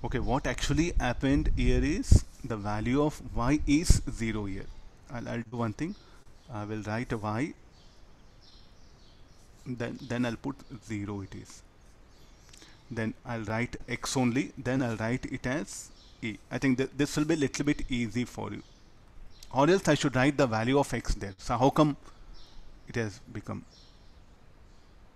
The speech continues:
Th-, th-, this is actually the way what we are integrating. That is that we are overcome by using the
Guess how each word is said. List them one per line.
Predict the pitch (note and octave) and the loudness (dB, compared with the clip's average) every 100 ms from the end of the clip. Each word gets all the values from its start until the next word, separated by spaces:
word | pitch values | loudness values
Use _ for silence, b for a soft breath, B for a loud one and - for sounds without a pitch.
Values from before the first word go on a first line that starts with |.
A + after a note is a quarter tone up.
| - - - - - - - - B B B B - | -20 -20 -20 -20 -20 -20 -20 -20 B B B B -14
Th-, | C3 D3+ | -10 -4
th-, | B2+ | -2
this | - C#3+ | 4 6
is | D#3 | 6
actually | C#3+ E3 | 6 6
the | D#3+ D#3+ C#3+ - | 8 8 6 2
way | C3 D3+ | 8 8
what | D#3 C#3 C3 C#3 | 8 4 2 4
we | C#3+ | 4
are | C3+ B2 | 4 4
integrating. | A#2+ B2+ C3+ C3+ C#3+ - - - - - A#2+ | 2 4 6 6 4 0 -6 -20 -18 -14 -2
That | - - - - | 2 0 -2 -2
is | D#3+ F#3 - C3+ | 0 2 0 2
that | C#3+ D#3+ | 0 0
we | C#3+ | 2
are | C#3+ | 2
overcome | A#2+ A#2+ C#3+ - F3+ D3+ | 4 6 6 6 6 8
by | D3+ | 8
using | C#3+ C3 C#3+ C#3+ | 8 8 6 6
the | F#3+ | 2